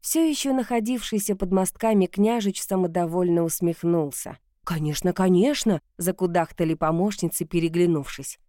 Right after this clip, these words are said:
Никому не хотелось гневить ни старую, ни молодую хозяйку.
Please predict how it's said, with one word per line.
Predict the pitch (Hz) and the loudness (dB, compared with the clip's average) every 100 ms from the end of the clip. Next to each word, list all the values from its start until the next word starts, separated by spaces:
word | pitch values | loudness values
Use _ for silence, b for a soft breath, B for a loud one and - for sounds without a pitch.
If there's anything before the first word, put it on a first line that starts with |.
| _ _ | _ _
Никому | 277 285 285 277 285 | -4 0 0 0 2
не | 240 | 0
хотелось | - 196 - 262 190 156 | 0 -4 -2 -2 0 -2
гневить | 165 175 170 165 - - | 2 2 2 -2 -8 0
ни | 202 180 | 2 2
старую, | - 185 170 165 160 | 2 0 0 2 2
ни | 160 | 2
молодую | 165 160 160 160 160 | 2 2 0 0 -2
хозяйку. | 156 170 151 156 143 - | -2 -4 -4 -6 -6 -12